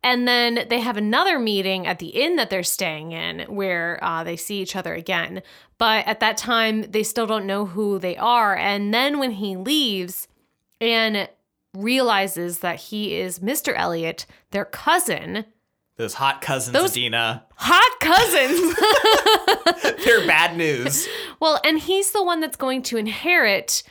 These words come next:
Speaker 1: uh, her father's estate because her father just has three daughters, and that's how it works. We learned this in Pride and Prejudice, you
Speaker 2: Yes.
Speaker 1: know, where their cousin was gonna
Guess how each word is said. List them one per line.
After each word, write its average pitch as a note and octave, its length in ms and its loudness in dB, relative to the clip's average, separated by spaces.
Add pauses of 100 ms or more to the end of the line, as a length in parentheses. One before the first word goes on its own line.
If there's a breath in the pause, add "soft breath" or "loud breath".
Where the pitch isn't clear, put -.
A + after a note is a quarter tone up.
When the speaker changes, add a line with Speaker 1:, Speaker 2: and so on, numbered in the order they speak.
(340 soft breath)
Speaker 1:
uh, G#3+ 440 4
her A3+ 160 -4
father's G#3+ 420 0
estate G#3 480 -2
because F#3 460 -2
her G3+ 100 -8
father F3+ 300 -2
just F#3 260 -6
has F3+ 220 -4
three G3 220 -4
daughters, F#3+ 640 -2
and F#3 280 -2
that's - 160 -6
how G#3+ 160 0
it - 80 -6
works. F3+ 360 -8
We F3 120 -4
learned F3+ 300 -4
this G3 260 -4
in G#3 180 -2
Pride F3+ 220 -4
and G3+ 80 -2
Prejudice, E3 540 -6
you G#3+ 100 -2
Speaker 2:
Yes. F#3+ 100 -2
Speaker 1:
know, F3+ 320 -2 (140)
where G#3+ 220 0
their C4+ 180 4
cousin F#3 360 0
was F3 140 -4
gonna E3+ 400 -2